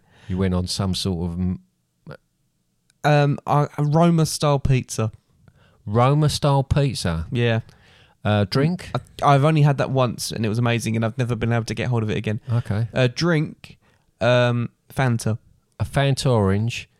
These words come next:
Speaker 2: Yep.
Speaker 1: A Roma pizza. Um, any sides?
Speaker 2: Um,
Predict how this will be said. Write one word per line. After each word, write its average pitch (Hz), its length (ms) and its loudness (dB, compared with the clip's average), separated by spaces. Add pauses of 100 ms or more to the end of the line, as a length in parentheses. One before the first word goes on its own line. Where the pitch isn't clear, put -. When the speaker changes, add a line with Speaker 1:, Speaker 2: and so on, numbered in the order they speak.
(140)
Speaker 2:
Yep. - 200 -4
Speaker 1:
A 107 100 0
Roma 117 400 0
pizza. 101 680 -2 (720)
Um, 101 640 0 (160)
any 120 180 2
sides? 139 640 -2 (480)
Speaker 2:
Um, 117 800 2